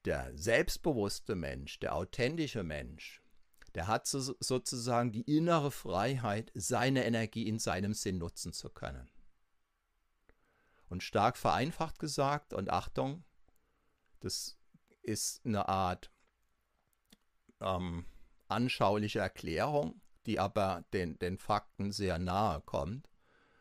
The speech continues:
Und damit will ich dir in keinster Weise zu nahe treten. Achtung, Ängste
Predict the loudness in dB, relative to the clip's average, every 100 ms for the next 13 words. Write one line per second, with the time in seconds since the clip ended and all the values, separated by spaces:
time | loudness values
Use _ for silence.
0 | _ -8 -2 0 -2 -4 -4 -4 -2 -2
1 | 0 0 -2 -2 -2 0 0 0 -4 -8
2 | -8 -6 -4 -2 -2 -4 -6 -8 -6 -6
3 | -8 -12 -12 -6 -4 -4 -2 -2 -2 -8
4 | -20 -20 _ _ _ _ _ -20 _ -20
5 | _ -4 -2 -2 -4 -4 -4